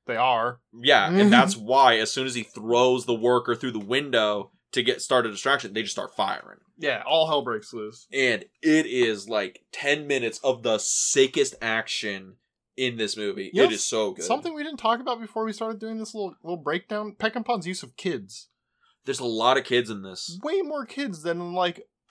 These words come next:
Speaker 1: basically, like, any other movie that would be like this. Like, this is such a violent,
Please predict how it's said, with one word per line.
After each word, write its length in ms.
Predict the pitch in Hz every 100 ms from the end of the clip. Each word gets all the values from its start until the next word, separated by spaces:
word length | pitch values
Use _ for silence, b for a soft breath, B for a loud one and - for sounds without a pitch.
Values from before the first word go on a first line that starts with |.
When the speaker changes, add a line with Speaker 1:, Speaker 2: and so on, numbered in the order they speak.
| _
Speaker 1:
basically, 380 | - 240 - 233
like, 220 | 220 208 -
any 240 | 226 202
other 220 | 214 180
movie 340 | 160 190 139 123
that 160 | 123
would 120 | 127 127
be 100 | 143
like 240 | 107 104
this. 340 | 104 - - -
Like, 100 | 147
this 160 | 226
is 80 | 220
such 180 | 254 240
a 60 | 175
violent, 760 | 131 139 160 185 190 190 180